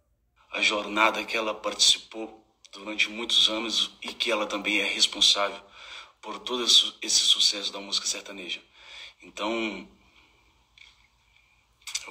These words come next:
vamos com Deus, que Deus nos proteja e que a gente possa ser cada, cada vez mais unidos, mais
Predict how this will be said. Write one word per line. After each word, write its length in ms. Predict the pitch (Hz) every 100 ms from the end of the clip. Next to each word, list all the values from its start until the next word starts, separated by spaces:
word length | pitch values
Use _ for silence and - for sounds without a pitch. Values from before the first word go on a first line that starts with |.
| -
vamos 260 | 120 113
com 160 | - 104
Deus, 600 | 120 151 151 143 - - - _ _ _
que 80 | -
Deus 240 | 107 120 117
nos 160 | 113
proteja 720 | - 98 104 131 131 123 123 - - _ - - _ _ _ _ _ _ _ -
e 80 | -
que 140 | 104
a 80 | 101
gente 580 | 101 107 113 107 98 98 _ _ _ _ _ _ -
possa 260 | 110 113 113
ser 180 | 107
cada, 320 | - 110 110 -
cada 320 | - 117 107 101
vez 540 | 107 104 - - - _ _ _ _ _ _ _ _ -
mais 240 | 113 107
unidos, 760 | 107 117 131 123 117 - - - _ _ _ _ _ - _ _
mais 680 | 107 110 113 107 - - -